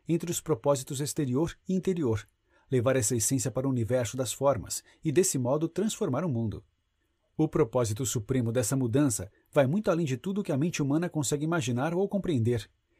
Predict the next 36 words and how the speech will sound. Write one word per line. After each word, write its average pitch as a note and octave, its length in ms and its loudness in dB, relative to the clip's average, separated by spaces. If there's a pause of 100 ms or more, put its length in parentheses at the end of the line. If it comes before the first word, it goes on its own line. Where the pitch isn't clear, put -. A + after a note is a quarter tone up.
(160)
E B2+ 80 0
ainda C#3+ 280 2
assim, D#3 240 2
neste A2 280 -2
planeta, C#3 500 0
neste A2+ 260 -4
momento, C#3 500 0 (260)
essa C3+ 240 0
transformação C#3+ 640 0
é D3+ 40 2
a D3+ 60 0
tarefa C#3 380 0
que F3+ 120 -6
nos F3+ 160 -4
cabe, D#3 380 -4 (360)
ou F3+ 120 2
seja, B2 440 0 (260)
é A2+ 80 0
a G2+ 60 0
harmonização D#3 580 2
dos C#3+ 160 -4
dois E3+ 180 0
propósitos, - 800 -2 (160)
exterior A#2 580 0 (180)
e F3+ 60 0
interior, F3+ 540 -2 (320)
do D#3+ 120 2
mundo B2 280 -2
com F3+ 180 -4
Deus. - 460 -6 (1160)
Uma F3 200 0
breve B2+ 380 0
história D#3 420 0
da D#3+ 140 0
nossa E3+ 240 2
vida. B2+ 380 -4